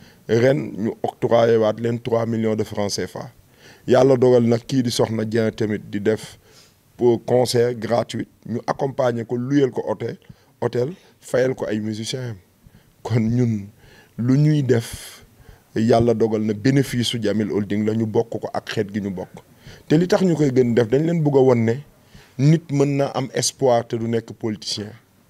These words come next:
Nit mën na am espoir te du nekk ministre, te du nekk directeur général.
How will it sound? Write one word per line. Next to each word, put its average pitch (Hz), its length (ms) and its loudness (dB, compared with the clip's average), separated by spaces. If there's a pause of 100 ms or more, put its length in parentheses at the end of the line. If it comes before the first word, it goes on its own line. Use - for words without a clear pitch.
(400)
Nit 135 160 2
mën 131 200 -2
na 131 100 -2
am 123 100 -4
espoir 120 400 2
te 120 140 -4
du 120 80 -2
nekk 120 240 -2
ministre, 120 480 -4
te 110 60 -4
du 110 60 -2
nekk 113 220 -4
directeur 107 360 -4
général. 98 400 -6